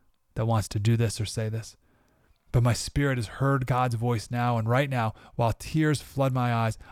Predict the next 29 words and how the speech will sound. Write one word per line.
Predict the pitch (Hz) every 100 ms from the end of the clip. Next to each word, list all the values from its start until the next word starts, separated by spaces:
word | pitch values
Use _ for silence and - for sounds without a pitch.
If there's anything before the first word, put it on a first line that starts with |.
| -
I |
declare | 117 123 - 120
publicly | - - 160 165 143 135 - _
that | 123 285
I | 127
forgive | 120 127 104 117 110
this | 107 -
man. | 131 - _ _ _ _ _ _ _ _ _ _ _ _ _ _ -
Hate | 135 147
will | 143 127
not | 120 117
win. | 110 110 107 - - _ -
I |
hope | - - 147
my | 143
family | - 143 139 135
will | 123
understand | 127 - 131 127
that | 113
I |
don't | 110 131 151
do | 139
this | 139 -
for |
the | 117
sake | - 120 117
of |
this | 107 -
man, | 135 147 165